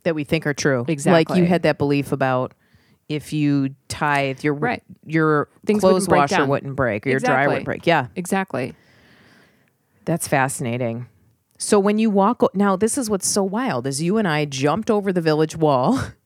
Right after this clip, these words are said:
Speaker 2: Mm-hmm.
Speaker 1: around the same time, not
Speaker 2: Mm-hmm.
Speaker 1: really because of each other, but in light of each other,
Speaker 2: Mm-hmm.
Speaker 1: maybe. And now we live in the woods, but we still have, like, the imprint of the village on us in
Speaker 2: Mm-hmm.
Speaker 1: certain ways.
Speaker 2: Mm-hmm.
Speaker 1: But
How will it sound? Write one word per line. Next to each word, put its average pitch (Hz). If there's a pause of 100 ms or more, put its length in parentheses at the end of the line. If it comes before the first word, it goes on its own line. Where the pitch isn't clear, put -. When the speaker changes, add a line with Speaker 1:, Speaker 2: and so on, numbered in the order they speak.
Speaker 2:
Mm-hmm. 180
Speaker 1:
around 202
the 269
same 196
time, 185
not 196
Speaker 2:
Mm-hmm. 165
Speaker 1:
really 311
because 208
of 220
each 226
other, 233
but 175
in 147
light 151
of 185
each 185
other, 196
Speaker 2:
Mm-hmm. 214
Speaker 1:
maybe. 214 (680)
And 190
now 185
we 233
live 233
in 220
the 196
woods, 202
but 175
we 185
still 240
have, 202 (100)
like, 170
the 151 (200)
imprint 208
of 151
the 151
village 147
on 160
us 151
in 147
Speaker 2:
Mm-hmm. 165
Speaker 1:
certain 147
ways. 147
Speaker 2:
Mm-hmm. 151 (840)
Speaker 1:
But -